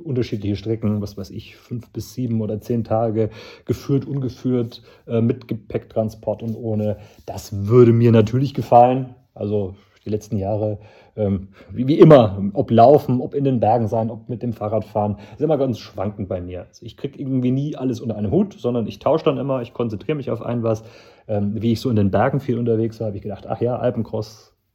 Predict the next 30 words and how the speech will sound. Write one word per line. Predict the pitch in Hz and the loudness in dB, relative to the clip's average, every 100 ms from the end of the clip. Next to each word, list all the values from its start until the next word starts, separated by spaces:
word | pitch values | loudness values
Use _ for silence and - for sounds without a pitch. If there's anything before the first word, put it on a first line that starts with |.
| _ _ _ _ _ - | _ _ _ _ _ -4
wandernd, | 101 131 160 147 - | 0 4 2 0 -4
das | 113 - | -6 0
wär | 131 | 4
doch | 170 151 | 6 6
mal | 156 147 | 2 2
was. | 151 - - _ _ - - _ - | -2 -4 -20 _ _ -20 -20 _ -2
Ähm, | 113 117 113 107 - | 2 4 2 -2 2
ja, | 98 113 113 - | 4 8 6 4
äh, | 104 107 98 95 101 - _ | -2 -2 -2 -8 -20 -20 _
gekommen | 113 - - 135 143 | -10 -4 0 2 0
ist | 139 | -4
es | 113 | -6
dann | 113 | -6
ein | - 82 | -6 -10
Stück | - 117 - | -10 -12 -12
weit | 98 | -12
anders. | 101 131 131 120 - _ _ _ _ _ _ _ _ _ 101 | -6 -2 -2 -4 -12 _ _ _ _ _ _ _ _ _ -8
Ähm, | 92 90 90 | -8 -8 -10
mit | 110 101 | -8 -4
den | 95 | -2
Bergen | 101 113 104 | -2 -2 -2
hat's | 107 | -6
dann | - 92 | -6 -10
zeitmäßig | 95 113 139 131 127 131 123 | -2 0 2 0 -2 -4 -8
nicht | 127 - | -12 -6
ganz | 117 117 | -6 -6
so | 107 | -10
viel | - 113 | -10 -8
geklappt. | 107 - 113 - - - - - - | -6 -2 -2 -4 -18 -20 -20 -20 -12
Dafür | 107 - 110 104 | -12 0 2 2